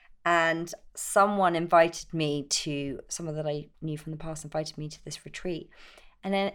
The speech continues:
I, I ended up going, and I sort of thought it would be more like a bougie retreat with, you know, green juice and a bit of yoga.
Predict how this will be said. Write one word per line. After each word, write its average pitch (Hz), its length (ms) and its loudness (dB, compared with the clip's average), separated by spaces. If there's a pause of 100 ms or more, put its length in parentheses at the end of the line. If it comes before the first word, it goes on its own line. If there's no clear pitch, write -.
(120)
I, 202 80 8
I 214 220 4
ended 254 300 -2
up - 200 0
going, 160 340 10
and 156 80 -4
I 160 60 -6
sort - 420 -4
of 311 80 -8
thought 262 380 -2
it - 140 -4
would 185 140 -4
be 185 140 -4
more 185 400 -2
like 160 400 0 (140)
a 175 60 -8
bougie 160 520 -2
retreat 156 560 -4
with, 151 440 -2 (380)
you 196 80 0
know, 151 280 2 (180)
green 175 360 2
juice 160 600 2
and 147 120 2
a 151 40 -2
bit 151 160 -2
of 156 160 -6
yoga. 143 540 4